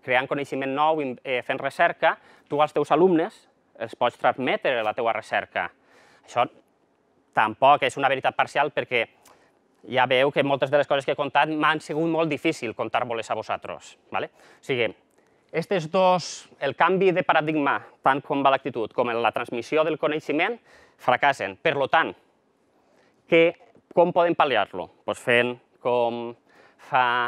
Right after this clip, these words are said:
Amèlia, organitzant jornades d'estes, fent vosaltres pa ser actius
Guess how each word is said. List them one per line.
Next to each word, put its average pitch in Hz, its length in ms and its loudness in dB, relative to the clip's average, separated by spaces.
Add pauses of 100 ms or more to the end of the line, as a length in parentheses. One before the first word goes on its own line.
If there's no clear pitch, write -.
(140)
Amèlia, 131 320 2
organitzant 110 480 -2
jornades 135 420 -2
d'estes, 190 500 -4 (560)
fent 143 560 2 (280)
vosaltres 147 560 2
pa 113 120 4
ser 135 160 0
actius 131 480 -2